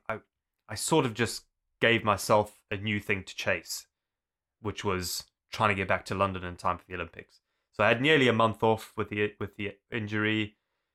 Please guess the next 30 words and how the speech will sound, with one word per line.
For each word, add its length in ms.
carried 360
on, 320
still 280
with 100
a 60
neck 260
brace, 540
you 100
know, 180
'cause 180
I 80
had 140
a 20
bit 120
of 80
whiplash. 800
I 60
have 100
a 60
compression 520
fracture 360
in 60
my 120
spine, 520
which 260
is 120
sort 360
of 80
fine 340
now. 380